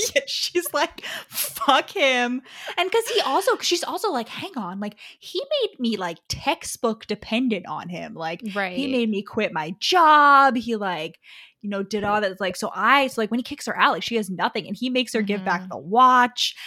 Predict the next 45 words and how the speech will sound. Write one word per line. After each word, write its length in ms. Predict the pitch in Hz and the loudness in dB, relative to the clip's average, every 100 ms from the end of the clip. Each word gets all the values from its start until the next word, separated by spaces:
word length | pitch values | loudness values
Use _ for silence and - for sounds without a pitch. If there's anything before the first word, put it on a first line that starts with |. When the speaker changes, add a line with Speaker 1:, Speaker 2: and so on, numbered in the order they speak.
| - | -12
Speaker 1:
and 180 | - 196 | -8 -4
the 80 | 196 | -2
diamond 460 | 202 196 185 175 180 | -2 0 -2 -4 -8
Speaker 2:
Right. 160 | 202 247 | -6 0
Speaker 1:
earrings, 800 | 247 247 233 233 233 233 220 - - - | 4 4 2 0 0 -2 -4 -12 -12 -2
and 140 | 226 | 0
sh-, 80 | - - | 0 -2
she 320 | - 339 494 | 2 2 2
thinks 260 | 427 349 - | 0 -2 -2
he's 180 | 262 220 | -4 -2
gonna 200 | 208 180 | -2 -2
kill 280 | - 165 151 | -4 -6 -6
her. 120 | - | -12
So 120 | - | -8
he 140 | 196 247 | -6 -4
just, 240 | 240 - | -6 -6
he 160 | 294 294 | -2 -2
j-, 140 | 214 - _ _ | -4 -18 _ _
he, 300 | 233 269 254 | -6 -6 -6
she 360 | 220 - 254 247 | -6 -6 -6 -6
just, 200 | 240 202 | -6 -6
like, 140 | 185 | -6
hands 320 | 175 185 160 147 | -6 -8 -8 -12
them 100 | 104 | -10
over. 360 | 98 65 - _ - 196 | -12 -12 -18 _ -20 -14
Speaker 2:
Right. 120 | 185 | -4
Speaker 1:
But, 120 | 190 - | -2 0
like, 240 | 196 165 | 0 -2
she's 240 | - 302 233 | -8 -8 -8
like, 120 | 208 | -8
"What 240 | - 339 - | -2 -2 -2
the 60 | |
f-, 140 | 185 _ | -8 _
like, 220 | 190 170 - - | -4 -4 -6 -2
fuck 220 | 339 349 | 0 0
this 180 | 240 233 | -4 -2
guy." 380 | 226 220 220 208 | 0 2 2 0
<laughs> 440 | 254 - - 339 - | -4 -4 -4 -6 -6
Speaker 2:
Yeah. 520 | 214 196 196 - 220 - - _ _ | -10 -8 -6 -6 -10 -14 -18 _ _
Speaker 1:
So 60 | 427 | -4
she, 140 | - - | -4 -10
he 140 | - 381 | -12 -10
kicks 240 | 339 339 - | -10 -10 -6
her 100 | 302 | -4
out, 300 | 226 196 | -2 -2